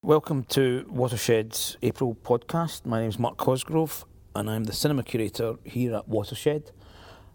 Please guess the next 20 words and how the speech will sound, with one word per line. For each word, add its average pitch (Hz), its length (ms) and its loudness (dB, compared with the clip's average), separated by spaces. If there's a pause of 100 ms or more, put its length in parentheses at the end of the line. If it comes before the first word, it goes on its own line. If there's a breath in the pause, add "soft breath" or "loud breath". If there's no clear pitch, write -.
(140)
And 117 220 -6
this 147 300 0
month, 165 480 0
I'm 117 240 0
joined 120 500 0 (100)
once 120 320 -2
again 139 560 0
by 117 360 0
Sean 104 300 0
Wilson, 165 420 0 (260 loud breath)
film 127 280 2
writer 123 340 0
and 110 180 -2
critic, - 640 -6
uh, 117 220 0
who 110 160 -2
has 113 120 -4
a 120 40 -2
particular 151 680 0 (300)
specialism 127 920 -2